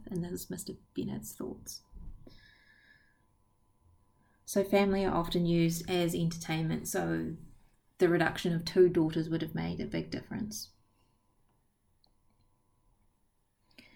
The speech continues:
Elizabeth took leave of the whole party with the liveliest of spirits.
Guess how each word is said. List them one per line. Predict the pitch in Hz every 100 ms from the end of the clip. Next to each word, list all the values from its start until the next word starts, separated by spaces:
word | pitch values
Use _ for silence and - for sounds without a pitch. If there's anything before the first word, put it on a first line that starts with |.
| - - -
Elizabeth | 185 190 214 214
took | - 175 170
leave | 170 170
of | 165
the | 165
whole | - 170
party | 165 160 160 156
with | 160
the | 165
liveliest | 165 156 156 160 156
of | -
spirits. | - - 165 - - - -